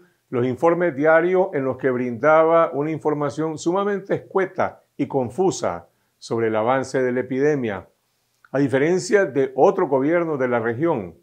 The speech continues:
las órdenes de la Presidencia de la República al Ministerio de Salud han sido no brindar información sobre las pruebas de covid diecinueve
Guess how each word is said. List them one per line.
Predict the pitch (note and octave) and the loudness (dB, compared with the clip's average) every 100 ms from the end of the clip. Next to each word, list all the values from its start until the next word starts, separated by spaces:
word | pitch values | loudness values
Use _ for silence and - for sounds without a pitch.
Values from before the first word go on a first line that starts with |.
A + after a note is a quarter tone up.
| _ _ _ - | _ _ _ -4
las | G#2+ - | -2 2
órdenes | C3+ E3+ D3+ E3+ E3 | 6 6 4 -2 0
de | C3 | 0
la | A2+ | 0
Presidencia | A#2+ G2 A2 B2+ D3 D3+ | -2 -4 -2 -2 -2 -2
de | D3+ | -2
la | |
República | B2 A#2 C3 C#3+ D#3+ D#3 D3 | -2 -2 -4 -2 -2 -2 -2
al | A#2+ | -2
Ministerio | A2+ G#2 - C3 C#3+ C#3+ | -4 -8 -4 -2 0 0
de | B2+ | 0
Salud | A#2+ B2+ F3+ C3 - - _ - | -2 0 2 0 -4 -16 _ -4
han | C#3+ | -4
sido | - D#3+ E3 D#3 | 0 2 2 2
no | B2+ E3+ | 2 2
brindar | G3 F#3+ C#3+ E3+ F#3+ | 4 2 0 2 2
información | D3+ A2+ B2 A2 G#2+ - D3 D3+ | 0 -2 -4 -4 -6 -4 -4 -4
sobre | D3 E3+ B2 | -4 -4 -2
las | G#2 F#2+ | -2 -4
pruebas | - C#3 D3 C3+ | -2 0 0 -2
de | A#2 | -4
covid | - C#3 C3+ | 0 0 0
diecinueve | B2+ - C3+ E3 F3 B2+ - | -6 -6 -6 -4 -2 -2 -6